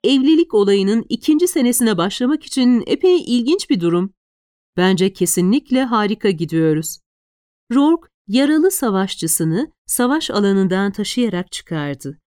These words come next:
ve ona sabaha kadar uyumasını sağlayacak kuvvetli bir ağrı kesici verilmesini sağlayacağını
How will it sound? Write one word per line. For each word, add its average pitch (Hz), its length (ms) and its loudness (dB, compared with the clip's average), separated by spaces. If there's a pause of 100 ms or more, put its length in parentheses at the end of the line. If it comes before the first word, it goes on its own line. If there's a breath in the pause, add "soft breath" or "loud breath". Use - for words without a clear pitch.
(180)
ve 170 120 0
ona 175 360 -2
sabaha 208 440 -2
kadar 190 400 -2
uyumasını 185 520 0
sağlayacak 165 640 -2
kuvvetli 226 480 -2
bir 285 240 -2
ağrı 208 280 0
kesici 214 480 -4
verilmesini 170 560 -2
sağlayacağını 165 800 -2